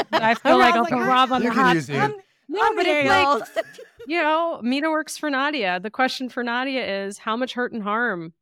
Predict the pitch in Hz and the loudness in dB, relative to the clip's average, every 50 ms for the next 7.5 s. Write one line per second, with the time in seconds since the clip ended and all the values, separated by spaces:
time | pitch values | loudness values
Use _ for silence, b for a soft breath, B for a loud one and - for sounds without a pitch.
0 | _ _ - - 208 196 196 208 202 202 - - 196 - 208 208 208 190 190 - | _ _ -12 -8 -8 -6 -6 -6 -8 -8 -8 -8 -10 -8 -8 -8 -8 -8 -8 -6
1 | 196 190 196 214 220 202 185 165 - 180 185 175 175 170 170 160 180 196 220 - | -4 -2 -2 -2 -4 -6 -10 -8 -8 -8 -8 -8 -8 -10 -10 -8 -8 -8 -8 -8
2 | 185 156 151 160 165 185 180 175 180 185 - - - - 185 190 208 - - - | -10 -10 -10 -8 -6 -4 -6 -6 -6 -10 -16 -20 -14 -8 -6 -6 -6 -6 -10 -14
3 | - - - - - _ _ _ _ _ _ - - 240 208 247 254 247 - - | -16 -18 -20 -20 -20 _ _ _ _ _ _ -10 -8 -6 -4 -2 -2 -2 -2 -2
4 | - 240 226 233 247 240 214 233 226 233 233 220 202 - - - 220 226 220 214 | 0 2 2 2 2 0 -2 -4 -4 -4 -4 -6 -8 -8 -8 -6 -6 -4 -2 -2
5 | 190 185 175 175 175 - - 208 196 185 175 170 170 175 185 190 185 175 180 202 | -2 -4 -4 -6 -8 -10 -10 -10 -10 -8 -8 -6 -6 -6 -6 -6 -6 -6 -4 -4
6 | 208 190 156 - - - - - 190 185 - - 240 202 165 156 156 - - - | -4 -6 -8 -12 -16 -14 -12 -10 -10 -10 -8 -8 -6 -6 -4 -6 -6 -8 -10 -12
7 | 143 - - - - 92 - - 196 | -14 -14 -12 -12 -12 -12 -12 -14 -16